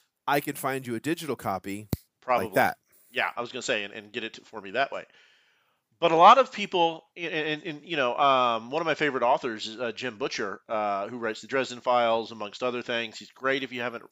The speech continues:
Speaker 2: read his stuff. Has talked about it. He always thanks everybody. He's like, "Thank you for everybody who bought my book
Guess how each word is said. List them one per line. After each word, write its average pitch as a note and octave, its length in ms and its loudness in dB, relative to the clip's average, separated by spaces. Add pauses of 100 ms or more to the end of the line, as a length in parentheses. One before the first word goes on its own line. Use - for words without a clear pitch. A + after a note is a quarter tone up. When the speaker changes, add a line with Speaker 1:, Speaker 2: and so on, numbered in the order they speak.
Speaker 2:
read A2+ 220 -6
his A2 100 -8
stuff. A#2 280 -2 (680)
Has C#3 280 6
talked D3+ 220 4
about B2+ 220 4
it. A#2+ 100 -4
He F3+ 180 0
always F#3 340 4
thanks - 320 0
everybody. B2 340 0
He's A#2 100 -8
like, A2+ 180 -2 (180)
"Thank G#2+ 220 -12
you B2+ 80 -10
for C3+ 200 -2
everybody C#3 360 0
who D3 80 -8
bought C#3+ 240 0
my D3+ 80 0
book E3 280 -2